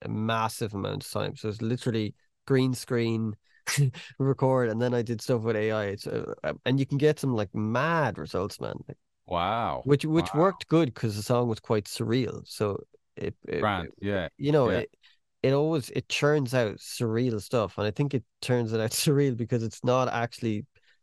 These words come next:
Speaker 1: exactly perfect. Like, uh, have you seen those
Speaker 2: Right.
Speaker 1: videos where people go, "Oh, Dwayne The Rock Johnson eating a burger," uh, or something like that? And it's him, like,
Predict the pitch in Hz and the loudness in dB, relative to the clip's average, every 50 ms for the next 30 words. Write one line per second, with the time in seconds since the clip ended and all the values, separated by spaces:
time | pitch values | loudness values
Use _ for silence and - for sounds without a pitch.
0 | _ _ _ _ _ _ 120 110 113 113 113 127 123 120 120 - - 123 117 107 | _ _ _ _ _ _ -2 -2 0 0 2 4 4 4 2 0 -4 -4 -2 -2
1 | - - _ - - - 131 131 - - - 101 - - - - - - - 50 | -4 -6 _ -12 0 2 2 2 2 -2 -4 -6 -6 -6 -10 -16 -12 -8 -6 -6
2 | - - _ - - - - - 110 113 135 147 151 147 - 180 170 147 131 - | -8 -8 _ -8 -6 -6 -4 -2 -2 0 0 0 -2 0 -2 0 2 4 2 2
3 | 113 131 139 143 139 123 110 110 117 - 135 131 120 120 117 107 117 110 101 - | 4 2 2 2 2 0 0 -2 -2 0 0 0 2 2 2 2 2 0 0 -4
4 | - - - - - _ _ _ _ _ 113 107 104 107 110 107 104 - 120 127 | -14 -20 -20 -20 -20 _ _ _ _ _ 2 2 4 2 0 0 -2 0 0 2
5 | 131 135 135 123 123 123 127 110 104 104 - - 131 113 117 123 113 - - 101 | 2 2 2 2 0 2 2 2 0 -2 -2 -2 0 2 2 0 0 -2 -2 -2
6 | 98 95 82 113 120 - - 104 101 95 113 117 123 110 - 60 78 85 - 62 | -2 -2 -2 -4 -4 -4 -6 -6 0 2 2 2 2 0 -2 -6 -6 -6 -4 -4
7 | 82 71 82 110 - 127 107 113 110 101 110 104 101 - - 110 110 - - 139 | -4 -2 -2 -2 -2 -2 0 0 -2 0 2 0 0 0 0 -2 -4 -2 0 0
8 | 156 156 156 135 117 107 | 2 2 4 2 0 0